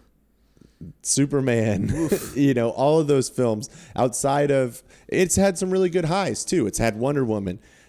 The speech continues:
Speaker 1: Aquaman wasn't a disaster.
Speaker 2: Right.
Speaker 1: Um,
Speaker 2: These,
Speaker 1: but
Speaker 2: these
Speaker 1: it's, but it's a disaster now. They don't even know where they're gonna go at this
Speaker 2: These
Speaker 1: point.
Speaker 2: are the franchises that it is under,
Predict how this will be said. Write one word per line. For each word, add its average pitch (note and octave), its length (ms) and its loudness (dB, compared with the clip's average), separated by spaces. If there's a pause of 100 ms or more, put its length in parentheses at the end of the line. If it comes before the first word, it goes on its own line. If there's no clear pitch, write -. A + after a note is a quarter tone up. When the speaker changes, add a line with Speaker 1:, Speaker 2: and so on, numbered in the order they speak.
(160)
Speaker 1:
Aquaman B2 1000 -2
wasn't B2 580 0
a A#2+ 40 -2
disaster. B2+ 840 -2
Speaker 2:
Right. C3 260 -4
Speaker 1:
Um, G2+ 460 0 (200)
Speaker 2:
These, G3 400 -6
Speaker 1:
but C3+ 180 4
Speaker 2:
these D3+ 360 2
Speaker 1:
it's, - 120 -10
but C#3+ 180 2
it's D#3+ 160 0
a E3+ 60 2
disaster D#3 580 0
now. F3 220 0
They F3 100 2
don't F3 120 -2
even E3+ 180 -2
know E3+ 140 -2
where E3+ 120 -4
they're E3 140 -2
gonna D#3 160 -4
go D#3+ 320 0
at B2+ 100 -2
this G2+ 160 -2
Speaker 2:
These F3+ 200 -4
Speaker 1:
point. A3 100 0
Speaker 2:
are G#3+ 40 0
the G3+ 120 -4
franchises C3 1040 -8
that B2+ 280 -6
it C3 140 -6
is A#2+ 280 -8
under, C#3+ 520 -8